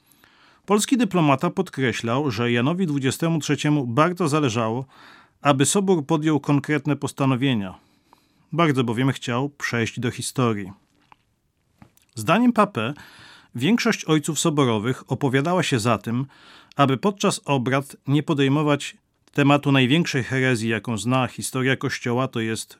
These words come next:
komunizmu. Przeciwko podejmowaniu tej kwestii wypowiedziały się już episkopaty Niemiec, Polski i Francji z obawy, aby nie drażnić bestii, to znaczy Rosji.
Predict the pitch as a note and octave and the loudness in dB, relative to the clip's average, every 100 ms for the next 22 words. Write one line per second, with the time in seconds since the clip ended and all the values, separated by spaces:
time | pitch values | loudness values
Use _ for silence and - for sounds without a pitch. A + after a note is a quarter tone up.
0 | _ - C3+ B2 G#2 F#2+ - F#2 _ _ | _ 0 2 2 0 -4 -12 -20 _ _
1 | _ _ _ _ - _ _ _ - - | _ _ _ _ -20 _ _ _ -20 -20
2 | _ _ _ - D3+ A#3+ - B3 G3 D#3+ | _ _ _ -2 0 0 2 0 2 4
3 | D3 C#3 G#3+ A#3 F#3 D3+ - D3 C3+ - | 6 6 4 4 2 0 2 2 2 -2
4 | F#3+ G#3 D#3 D3+ C3+ C3 D#3+ D3 - B2+ | -2 0 0 0 0 2 2 2 0 -2
5 | D#3 B2 B2+ - B2+ B2+ - B2+ B2 B2 | -4 -4 -4 -4 -2 -2 -2 -4 0 2
6 | A#2 B2 E3+ - - - - B2 A#2 - | 4 2 -2 -6 -12 -8 -2 0 0 -4
7 | - F#3+ B2+ - A#2 A2+ G2+ - C3+ F3 | -10 -10 -10 -6 -2 -2 -4 -6 -6 -6
8 | - _ - - B2+ D3+ F#3 F#3+ D#3+ C#3+ | -8 _ -14 -6 0 2 2 0 0 0
9 | D3 D3 - B2+ C3 A2+ D#3+ D#3+ E3+ C#3+ | 0 0 -2 -2 0 2 2 2 0 -2
10 | C3 C#3+ D#3+ - - G2 G2 _ _ _ | -2 0 0 -4 -10 -12 -14 _ _ _
11 | _ F#3 A2 G2 - C3+ C#3 - - | _ -8 -6 -6 -4 -2 -2 -4 -8